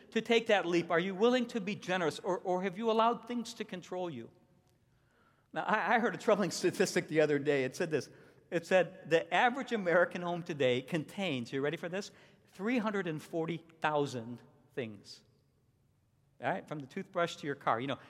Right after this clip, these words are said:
three hundred and forty thousand things.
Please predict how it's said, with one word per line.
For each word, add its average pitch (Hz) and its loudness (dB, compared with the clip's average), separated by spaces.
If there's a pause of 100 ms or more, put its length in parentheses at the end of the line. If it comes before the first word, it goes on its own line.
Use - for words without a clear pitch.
(200)
three 277 0
hundred 262 2
and 185 -6
forty 185 -2
thousand 156 -2
things. - -12